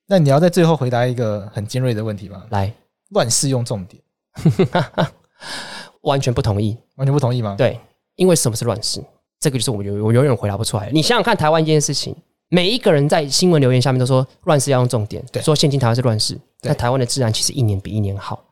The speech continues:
Speaker 2: 所以我觉得没有什么乱世用重点，我觉得法律就应该是它原本就应该要有的一个正常合理的一个范围，程序必须严谨，我觉得这才是最重要的事情。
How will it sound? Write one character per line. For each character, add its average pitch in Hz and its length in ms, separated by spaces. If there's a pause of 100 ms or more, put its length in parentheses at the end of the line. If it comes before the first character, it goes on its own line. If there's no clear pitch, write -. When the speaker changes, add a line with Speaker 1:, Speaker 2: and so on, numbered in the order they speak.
(320)
Speaker 2:
所 - 160
以 170 40
我 135 60
觉 117 80
得 120 100
没 131 120
有 185 80
什 123 100
么 110 80
乱 131 160
世 135 140
用 123 180
重 113 220
点， - 260
我 110 100
觉 117 60
得 127 100
法 104 300
律 131 180 (300)
就 170 100
应 151 160
该 143 180
是 135 140
它 123 100
原 113 160
本 107 100
就 117 100
应 127 180
该 123 140
要 123 160
有 101 40
的 - 180
一 - 20
个 - 100
正 147 180
常 104 180
合 - 220
理 127 120
的 - 80
一 - 20
个 - 80
范 - 260
围， - 160 (220)
程 120 240
序 156 100
必 139 80
须 131 140
严 98 220
谨， - 180 (320)
我 104 80
觉 113 60
得 117 40
这 117 40
才 104 80
是 98 40
最 101 120
重 90 120
要 87 80
的 - 60
事 - 160
情。 - 160